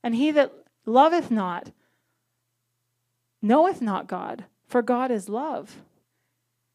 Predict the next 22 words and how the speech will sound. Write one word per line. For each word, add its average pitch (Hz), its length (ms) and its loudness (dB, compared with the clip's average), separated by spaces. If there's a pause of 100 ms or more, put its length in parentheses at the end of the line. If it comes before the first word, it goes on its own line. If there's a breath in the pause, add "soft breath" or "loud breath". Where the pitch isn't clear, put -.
(240)
In 233 240 0
this 302 360 0
way 254 220 2
was 202 280 -4
manifest 202 1300 -8 (1080)
the 214 120 -4
love 214 240 0
of 208 120 -4
God 190 280 -6
towards 185 500 -8
us, - 480 -12 (720)
because 226 420 -2
that 214 220 -4
God 254 380 -2
sent 214 240 -8
his 185 160 -10
only 214 460 -10
begotten 185 460 -6
Son 175 320 -14
into 185 280 -16
the 185 100 -10
world, - 420 -12